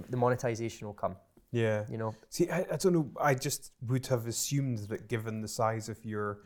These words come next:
Speaker 2: audience that you would have been making, like, a load of money from it. But
Speaker 1: Surprisingly not.
Speaker 2: Yeah.
Speaker 1: No. Um, um, what I, it's not even about the money for me. Like,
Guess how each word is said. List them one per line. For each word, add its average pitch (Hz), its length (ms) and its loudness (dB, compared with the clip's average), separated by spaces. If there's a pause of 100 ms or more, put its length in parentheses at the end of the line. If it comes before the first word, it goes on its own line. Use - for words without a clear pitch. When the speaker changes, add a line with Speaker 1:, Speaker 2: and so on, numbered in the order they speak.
(260)
Speaker 2:
audience 117 540 2
that 110 100 -8
you 104 120 -6
would 107 120 -6
have 101 80 -10 (600)
been 107 160 0
making, 110 340 -2
like, 104 260 -4
a 117 60 -4
load 110 220 -2
of 107 60 -4
money 120 200 0
from 98 300 -4
it. 90 60 -10 (140)
But 104 200 -10 (420)
Speaker 1:
Surprisingly 180 720 6
not. 127 180 8
Speaker 2:
Yeah. 131 120 4 (180)
Speaker 1:
No. 147 240 -6 (440)
Um, 131 380 4 (220)
um, 120 540 -2 (1120)
what 147 440 8
I, 147 100 4
it's 139 140 0
not 180 120 4
even 190 180 4
about 127 240 2
the 110 60 -8
money 123 200 0
for 160 140 0
me. 160 160 2
Like, 135 200 0